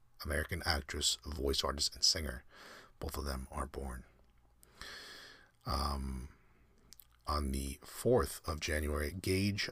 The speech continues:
Munro, Canadian actor and voice actor, is born. On the twenty-third, Malang Sarr,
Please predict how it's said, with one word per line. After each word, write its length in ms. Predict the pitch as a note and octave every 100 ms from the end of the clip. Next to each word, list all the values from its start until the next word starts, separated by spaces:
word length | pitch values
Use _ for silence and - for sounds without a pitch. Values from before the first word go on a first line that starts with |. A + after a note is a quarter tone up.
| -
Munro, 580 | F#2 E2 D2+ E2 F#2 D3+ - - - - - _ _ _ _ -
Canadian 540 | E2 D#2 D2 D#2 C#2+ - -
actor 400 | D2+ D2+ - C#2
and 100 | C2+
voice 300 | C#2 B1+ -
actor, 300 | C#2+ - C#2+
is 80 | C#2+
born. 340 | C#2+ C#2 F#2 - - _ _ - - - - - - - - - - - - - - - - - - - - - - - - - - - - - - - - - - - -
On 60 | D2+
the 80 |
twenty-third, 720 | C#2+ F#2+ E2+ - G2 F2+ F2 E2+ - - -
Malang 440 | E2+ E2+ F2+ F2+ D#2
Sarr, 480 | - E2+ F2 A2+